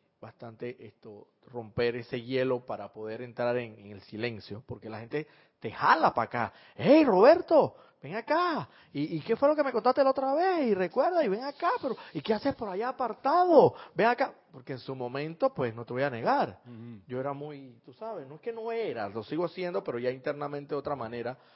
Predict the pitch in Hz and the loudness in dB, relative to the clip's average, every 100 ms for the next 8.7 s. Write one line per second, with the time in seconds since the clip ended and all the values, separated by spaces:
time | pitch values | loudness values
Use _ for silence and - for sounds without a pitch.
0 | _ _ _ - 127 127 131 185 262 294 | _ _ _ -6 -2 0 0 -2 -4 -8
1 | 254 - 185 - 415 254 208 185 170 151 | -8 -2 0 2 0 -4 -8 -6 -6 -4
2 | 247 262 226 175 175 170 208 277 - 262 | 2 2 2 0 0 -2 0 0 0 -2
3 | 285 269 254 254 269 262 233 190 156 151 | 0 -2 0 0 0 2 2 0 -8 -8
4 | 151 151 151 156 220 226 - 254 - 233 | -6 0 0 2 -2 -2 -8 -10 -4 -2
5 | 202 - - - - 151 135 143 135 123 | -2 -6 -20 -14 -10 -6 -6 -8 -10 -8
6 | 190 196 214 208 170 190 190 156 160 240 | -6 -4 -2 -2 -2 -2 -2 -6 -10 -12
7 | 226 214 196 156 135 143 202 185 156 143 | -10 -8 -6 -8 -6 -6 -6 -6 -10 -12
8 | 185 - 185 143 151 160 123 | -12 -6 0 2 2 2 -2